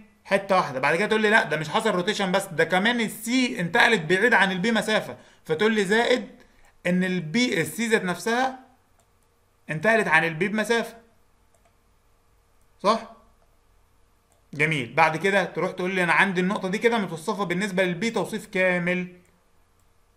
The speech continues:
طب انا عندي اصلًا ال-، ال-، الفريم اللي انا عايز اوصفه بالنسبه لايه،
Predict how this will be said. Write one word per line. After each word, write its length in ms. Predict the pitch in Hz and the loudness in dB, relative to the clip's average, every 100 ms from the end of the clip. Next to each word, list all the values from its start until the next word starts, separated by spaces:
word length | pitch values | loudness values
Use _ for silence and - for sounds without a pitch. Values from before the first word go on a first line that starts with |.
| - | -8
طب 120 | 135 | 0
انا 120 | 160 | 4
عندي 260 | 165 196 185 | 4 4 2
اصلًا 340 | 202 196 180 | 0 0 -2
ال-، 200 | 160 151 | -4 -8
ال-، 540 | 139 147 139 135 156 151 | -6 -4 -4 -4 -4 -4
الفريم 560 | 127 127 123 165 196 | -4 -4 -4 -2 0
اللي 140 | 190 196 | 2 4
انا 80 | |
عايز 160 | 180 196 | 4 4
اوصفه 360 | 196 202 202 190 | 0 -2 -4 -2
بالنسبه 360 | 170 185 175 | -2 0 0
لايه، 400 | 185 190 170 135 | 2 2 2 -2